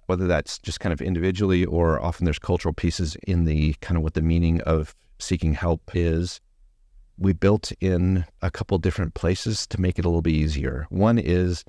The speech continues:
the initial consultation, so that if somebody's worried, like, "Okay, maybe I need to go get some help," they can go in and for half an hour,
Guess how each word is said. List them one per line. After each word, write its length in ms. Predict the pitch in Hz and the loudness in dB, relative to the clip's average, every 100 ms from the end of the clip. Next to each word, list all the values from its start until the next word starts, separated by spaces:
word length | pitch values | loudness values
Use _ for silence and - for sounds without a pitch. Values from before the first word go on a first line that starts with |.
| - | -10
the 520 | 85 92 87 85 82 - - | -2 2 2 0 -2 -6 -8
initial 300 | 98 92 92 | -2 -2 -2
consultation, 840 | - 87 90 80 87 98 120 131 131 _ _ _ _ | -2 -2 -2 -2 -2 -2 -2 -2 -4 _ _ _ _
so 140 | - 98 | 0 2
that 80 | 87 | 2
if 60 | |
somebody's 480 | - 113 110 104 90 | 0 2 4 2 0
worried, 400 | 87 90 90 85 | 2 4 4 4
like, 280 | 82 82 - - - | 0 -2 -4 -14 -12
"Okay, 260 | 80 - 82 | -12 -6 -2
maybe 240 | 85 87 | 0 0
I 60 | 85 | 0
need 180 | 82 | 0
to 80 | 80 | 0
go 180 | 80 78 | 0 0
get 140 | 80 | 0
some 160 | - 78 | -2 -4
help," 400 | - 92 85 - _ _ - | -2 0 0 -2 _ _ -6
they 120 | - | -4
can 180 | 85 87 | 0 2
go 220 | 87 87 | 2 2
in 100 | 87 | 2
and 180 | 90 82 | 0 0
for 140 | 92 82 | 0 0
half 260 | 87 82 | -2 -2
an 80 | 80 | -2
hour, 340 | 80 85 90 | 0 -2 -4